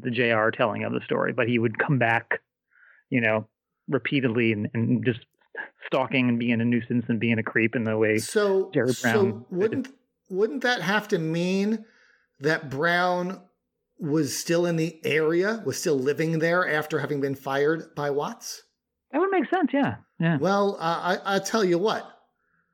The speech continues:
Speaker 2: Uh, now, I'm not saying this story is not true, uh, but what I'm saying is if we're, if we're talking about the time that Jerry Brown was fired by Watts, the only time that could have happened would have been in early nineteen seventy-nine. So, of course,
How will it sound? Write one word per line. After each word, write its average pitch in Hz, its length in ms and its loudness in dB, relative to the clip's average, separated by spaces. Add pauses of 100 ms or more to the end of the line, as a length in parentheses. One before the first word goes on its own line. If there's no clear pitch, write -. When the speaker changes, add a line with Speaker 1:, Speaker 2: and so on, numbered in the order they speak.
(600)
Speaker 2:
Uh, 180 200 0
now, 156 200 2
I'm 175 160 2
not 269 260 0
saying 214 320 2
this 196 140 2
story 185 240 2
is 175 100 -2
not 180 200 0
true, 151 340 -2 (680)
uh, 165 320 0
but 151 220 0
what 170 180 2
I'm 196 140 2
saying 175 340 0
is 147 180 0
if 131 140 -2
we're, 175 160 2
if 160 180 0
we're 190 120 2
talking 196 220 -2
about 190 200 0
the 170 100 0
time 170 260 -2
that 131 120 -4
Jerry 165 240 2
Brown 160 300 0
was 143 140 0
fired 160 460 2
by 156 160 4
Watts, 123 440 0 (360)
the 156 140 2
only 233 260 2
time 214 400 2
that 196 160 0
could 196 100 2
have 175 100 -2
happened 160 500 0 (260)
would 151 160 0
have - 140 0
been 156 320 2
in 151 300 -2
early 185 300 2
nineteen 175 360 0
seventy-nine. 131 920 0
So, 135 200 2
of 131 120 -2
course, 151 240 0